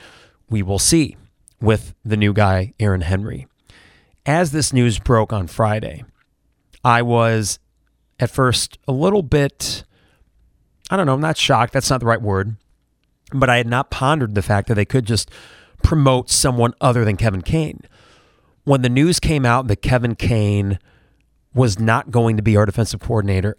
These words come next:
I kind of freaked out. And I had shades of April twenty twenty-one with Illinois basketball when you lose all your assistants, Adam Miller transfers, and you're thinking, "Man, just when we finally arrived, it's all going away."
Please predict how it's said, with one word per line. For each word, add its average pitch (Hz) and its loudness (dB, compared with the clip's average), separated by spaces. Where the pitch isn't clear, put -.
I 104 -2
kind 156 -4
of 139 -4
freaked - -2
out. - -6
And 110 2
I 107 2
had 107 0
shades 123 0
of 95 -2
April 127 0
twenty 117 -2
twenty-one 104 0
with 95 -2
Illinois 98 0
basketball 104 0
when 87 0
you 135 2
lose 123 4
all 123 2
your 123 2
assistants, 120 -2
Adam 117 0
Miller 117 2
transfers, 123 0
and 120 0
you're 107 2
thinking, 110 -2
"Man, 110 0
just 117 2
when 127 -2
we 107 -2
finally 110 -2
arrived, 98 0
it's - 0
all 107 2
going 87 -2
away." 85 -6